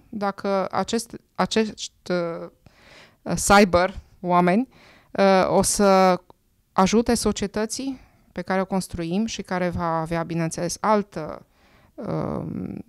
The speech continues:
înfățișare decât, uh, cea actuală, peste o sută de ani, așa cum cei de acum o sută de ani nu cred că puteau să-și imagineze societatea de astăzi. Uh,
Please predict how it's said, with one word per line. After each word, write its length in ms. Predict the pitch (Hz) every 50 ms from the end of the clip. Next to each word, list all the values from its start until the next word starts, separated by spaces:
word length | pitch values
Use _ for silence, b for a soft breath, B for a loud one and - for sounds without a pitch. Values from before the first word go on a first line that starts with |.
| - - - - 220 220 - - _ - _ _ _ _ _
înfățișare 720 | - 202 190 - 208 196 - 196 - - 214 214 214 202
decât, 500 | 180 175 180 180 - 190 180 - _ - - 190
uh, 360 | 170 170 165 160 160 165 - - - _
cea 200 | - - 196 165
actuală, 560 | 151 - - - 170 151 156 160 185 208 202 -
peste 240 | 180 170 - -
o 40 | 160
sută 260 | - - 170 - -
de 120 | 147 143 147
ani, 180 | 156 160 180
așa 200 | 180 175 - 185
cum 280 | 170 - 175 170 170 175 B B B B B B B B
cei 160 | _ - 196 185
de 100 | 165 165
acum 220 | 156 - - 180
o 80 | 170 165
sută 280 | - - 190 - 175
de 140 | 156 160 160
ani 160 | 170 175 175
nu 80 | 180 185
cred 200 | - - 180 165
că 120 | - 160
puteau 300 | 156 - 160 - 175 170
să-și 260 | 165 - 175 165 -
imagineze 920 | 160 156 160 160 - _ - 170 170 165 170 170 160 - 170 165 160 160 160
societatea 640 | 151 - 165 165 - 165 156 - 156 151 - - 156
de 100 | 156 185
astăzi. 480 | 190 - - - - - - - - - _ B B B B B B B B B B B B B B B B B _
Uh, 420 | 185 180 175 175 175 175 175 -